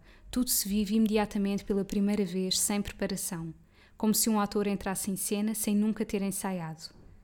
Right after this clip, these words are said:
Mas o que vale a vida, se o primeiro ensaio da vida já é a própria vida? É o que faz com que a vida pareça sempre um esquiço.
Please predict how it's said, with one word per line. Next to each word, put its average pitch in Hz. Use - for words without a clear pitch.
Mas 208
o 214
que 202
vale 220
a 220
vida, 175
se -
o 202
primeiro 196
ensaio 196
da 196
vida 165
já 208
é 240
a 202
própria 190
vida? 165
É 202
o 202
que 202
faz 208
com 220
que 226
a -
vida 196
pareça 208
sempre 220
um -
esquiço. -